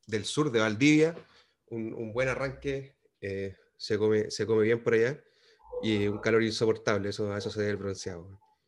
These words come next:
Oye, Patito Rein, yo quería comenzar el, el, el programa enviándole un afectuoso saludo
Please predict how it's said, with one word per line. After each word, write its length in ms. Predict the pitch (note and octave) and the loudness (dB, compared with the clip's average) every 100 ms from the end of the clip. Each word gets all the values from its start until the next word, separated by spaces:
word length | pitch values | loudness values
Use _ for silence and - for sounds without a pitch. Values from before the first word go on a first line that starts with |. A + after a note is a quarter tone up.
| _ _ - | _ _ 6
Oye, 600 | C3+ C#3+ C#3 C3+ B2+ B2 | 10 12 12 10 6 4
Patito 320 | A#2+ D3 D#3 | 2 8 10
Rein, 260 | C#3 D#3 C#3 | 10 8 10
yo 100 | C#3+ | 10
quería 240 | C#3+ D3 | 12 10
comenzar 320 | C#3+ C3+ D3 | 10 8 6
el, 260 | D3 C#3 C#3+ | 6 6 2
el, 240 | B2+ B2 - | 2 0 0
el 240 | A#2+ A#2 | -2 0
programa 560 | B2 B2 C3+ C#3+ C3+ - _ _ _ _ - | 2 4 6 6 2 -4 _ _ _ _ 0
enviándole 500 | A#2+ A2+ C3 C3+ C3+ | 2 6 6 8 8
un 400 | C3+ C3+ B2+ B2 - | 8 6 2 0 -2
afectuoso 760 | A#2+ B2+ - - C#3+ E3+ E3+ | -2 -2 -6 -2 2 4 4
saludo 720 | D3+ C#3+ D3+ E3+ D#3 D#3+ E3 | 2 4 4 8 8 8 4